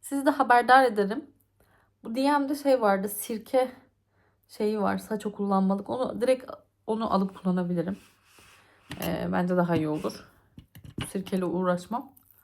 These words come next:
Bir de arada bu, hmm, yine D M'den aldım. Beledan'ındı galiba. Hangi markanın da hatırlamıyorum ama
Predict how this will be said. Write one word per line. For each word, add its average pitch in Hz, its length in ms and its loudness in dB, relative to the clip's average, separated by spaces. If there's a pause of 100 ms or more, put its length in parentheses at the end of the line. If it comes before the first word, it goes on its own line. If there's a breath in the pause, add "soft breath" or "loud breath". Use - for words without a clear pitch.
(2500 soft breath)
Bir 269 100 -6
de - 80 4
arada 247 420 4
bu, 233 340 -4 (120)
hmm, 202 500 0
yine 220 240 0
D 220 240 4
M'den 220 220 2
aldım. 202 420 4 (1080 loud breath)
Beledan'ındı 185 760 4
galiba. 190 480 -2
Hangi 247 220 -4
markanın 196 420 -2
da 190 60 -4
hatırlamıyorum 208 640 -4
ama 254 380 -4